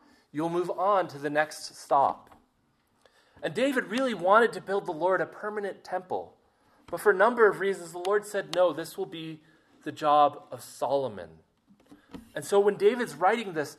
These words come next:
the Ark of the Covenant is still stored in this little sort of temporary tent.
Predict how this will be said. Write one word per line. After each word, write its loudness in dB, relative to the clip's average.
the -2
Ark 6
of -4
the -4
Covenant -4
is -12
still -6
stored 2
in -2
this -10
little 0
sort -6
of -12
temporary -8
tent. -6